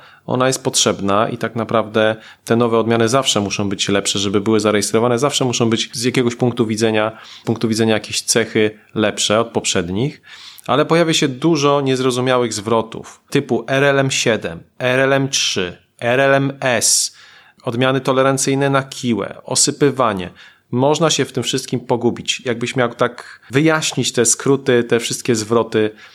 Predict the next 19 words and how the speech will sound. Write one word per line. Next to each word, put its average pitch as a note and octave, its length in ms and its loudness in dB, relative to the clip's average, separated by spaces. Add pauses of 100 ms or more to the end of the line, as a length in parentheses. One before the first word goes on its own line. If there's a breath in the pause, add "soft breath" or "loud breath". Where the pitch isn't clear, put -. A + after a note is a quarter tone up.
(260 loud breath)
mm, A2 220 -2
dla B2 160 4
rolnika, C3+ 320 2
żeby B2 280 0
on D3 120 0
po D3+ 100 2
prostu, C3+ 600 0
żeby A#2+ 340 0 (200)
taki B2 200 -2
gospodarz A2+ 480 0
mógł C3+ 160 2
sobie A#2 240 2
wybrać G#2+ 480 0 (320 loud breath)
właściwe G#2 380 0
odmiany G2 520 -4
dla, A2 400 -2
do A#2 140 0
swoich - 260 -2
potrzeb. - 300 -4